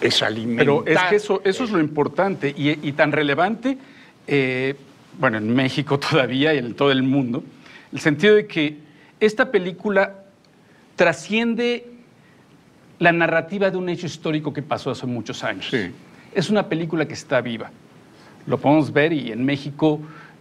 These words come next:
Speaker 2: es aterrador ver cómo eso se repite.
Speaker 1: Cierto.
Speaker 2: Tenemos Ayotzinapa hace un par de años.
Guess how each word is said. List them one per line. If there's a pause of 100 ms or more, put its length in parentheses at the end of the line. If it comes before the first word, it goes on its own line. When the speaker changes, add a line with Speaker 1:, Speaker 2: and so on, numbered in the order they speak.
(120)
Speaker 2:
es
aterrador
ver
cómo (420)
eso
se
repite. (200)
Speaker 1:
Cierto.
Speaker 2:
Tenemos
Ayotzinapa
hace
un
par
de
años.